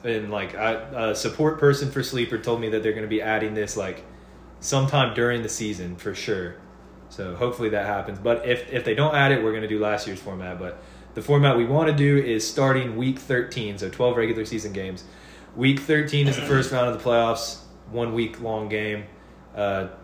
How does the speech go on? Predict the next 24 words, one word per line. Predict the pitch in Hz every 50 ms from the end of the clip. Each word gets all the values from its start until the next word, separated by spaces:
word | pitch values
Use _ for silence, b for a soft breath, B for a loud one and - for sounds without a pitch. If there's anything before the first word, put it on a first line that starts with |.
| - -
second | - - 131 120 117 123 117
round | 120 117 117 117
is | 110 101
one | 110 113 113 110
week, | 110 113 110 110 110
then | 110 104 101
the | 98
championship | - - 127 120 113 - 107 98 - 110 92 85
is | 90
two | - - 117 107
weeks | 95 95 90 - -
long. | 90 85 82 80 -
So | - 107 92
it | 92 -
still | - - 156 151 151 151
ends | 147 135 131 127 127 127 123 117 - -
week | 117 120 120 123 127
sixteen. | - - 131 120 - - - - 113 104 98 98 95 95 - B B B B B B B B B B B - -
And | 117 110 104 101 101 98 98 92 - B B B B B B B - -
the, | 127 135 127 123
the | 120 120 123 139 139
original | 131 139 165 220 262 254 254 233 214 170
plan | 147 - 180 175 170 165 156 147 135
was | 131 135 135